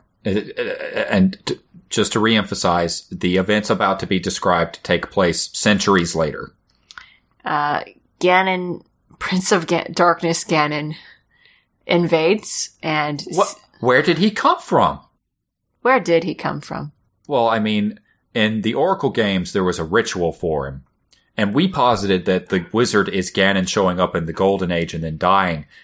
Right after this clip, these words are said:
Speaker 1: It seems like the wish that Ganon made on the Triforce is the primary cause of Ganon's return. And it is why Ganon is only revived in this timeline. This is the only one where he comes back from death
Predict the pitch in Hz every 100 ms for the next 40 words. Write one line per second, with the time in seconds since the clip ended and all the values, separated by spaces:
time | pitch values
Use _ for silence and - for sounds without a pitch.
0 | _ _ _ - 107 - - 135 185 196
1 | 160 156 151 135 92 - - _ _ _
2 | _ - 101 104 95 117 147 - 117 110
3 | 101 107 113 107 107 107 104 95 92 104
4 | 101 110 107 85 80 - - _ _ _
5 | - 101 95 - 95 92 123 113 117 113
6 | 110 107 104 107 98 95 92 98 - 90
7 | 82 82 80 - - - 110 85 71 71
8 | _ _ 98 101 101 98 104 101 98 107
9 | 104 104 101 98 92 104 104 117 135 123
10 | 123 - 123 156 139 87 80 - - _
11 | _ _ 92 87 85 98 113 - - -
12 | - 117 107 90 65 - - _ 98 104
13 | 120 - 90 95 104 113 120 107 131 110
14 | 95 87 92 - 104 98 101 87 - 90
15 | 85 82 101 90